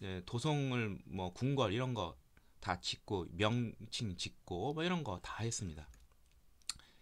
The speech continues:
그 다음에 조선의 운영을 위해서 노력을 많이 했는데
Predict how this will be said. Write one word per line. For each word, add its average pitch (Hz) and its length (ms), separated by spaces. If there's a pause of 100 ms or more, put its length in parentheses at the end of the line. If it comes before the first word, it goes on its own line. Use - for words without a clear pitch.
(340)
그 135 100
다음에 143 560
조선의 160 340
운영을 185 520
위해서 120 440
노력을 120 260
많이 101 220
했는데 101 400